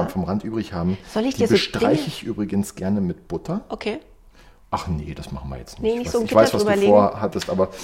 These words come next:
Speaker 1: die mit Butter bestreichen, Zimtzucker drauf einrollen, im Ofen backen und meine Tochter sagt, „Papa, endlich hast du mal wieder was gut gemacht.“
Speaker 2: Ohne
Speaker 1: Ja.
Speaker 2: Witz. Meine Tochter sagt neulich zu mir, als ich gesagt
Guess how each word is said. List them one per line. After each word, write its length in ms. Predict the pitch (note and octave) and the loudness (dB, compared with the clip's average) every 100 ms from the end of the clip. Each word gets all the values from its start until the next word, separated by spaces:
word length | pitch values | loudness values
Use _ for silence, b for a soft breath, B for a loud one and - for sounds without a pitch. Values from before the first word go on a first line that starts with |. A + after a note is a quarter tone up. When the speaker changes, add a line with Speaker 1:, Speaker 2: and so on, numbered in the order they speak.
| B - | B -4
Speaker 1:
die 120 | C3+ D#3 - | -4 -4 0
mit 220 | C3 A2 | 0 4
Butter 200 | - E3 | 2 2
bestreichen, 480 | D3+ - - - A#2 | 0 0 2 2 0
Zimtzucker 460 | - D3+ - A2+ | 0 -2 0 2
drauf 260 | G#2 G#2 - | 4 2 2
einrollen, 480 | A2 A#2+ F#2+ G2 A2 | 0 2 4 4 4
im 120 | G2+ | -2
Ofen 240 | A2 G#2 | -2 -2
backen 320 | F#2 F#2 A2 - | -2 -2 -2 -2
und 220 | G2 F#2 | -2 0
meine 200 | F#2+ F#2 | 0 0
Tochter 460 | - G2+ - G2 F#2+ B B B | -2 -4 0 0 -2 B B B
sagt, 300 | - G2+ G2+ | 0 0 2
„Papa, 360 | - G#2+ A#2 - | 0 2 2 2
endlich 280 | A2 G#2+ A2 | 0 0 -2
hast 180 | A2+ - | -4 2
du 40 | |
mal 140 | G#2+ | 4
wieder 160 | G2+ G2 | 4 4
was 140 | F#2+ - | 2 0
gut 120 | F2 | -4
gemacht.“ 280 | D2+ D2 - - B B B B - | -4 -6 -10 -20 B B B B 8
Speaker 2:
Ohne 160 | A3 - | 12 12
Speaker 1:
Ja. 80 | |
Speaker 2:
Witz. 160 | G#3 G#3 B B | 12 6 B B
Meine 320 | F#3 G#3 C#4 C#4+ | 2 8 8 8
Tochter 300 | A#3+ A#3 G#3 | 4 4 4
sagt 160 | G3 | 4
neulich 240 | F#3 F#3 G3 | 4 2 0
zu 80 | F#3 | -2
mir, 140 | G3 | 0
als 100 | G3 | 2
ich 60 | F#3+ | 2
gesagt 140 | F3+ | 4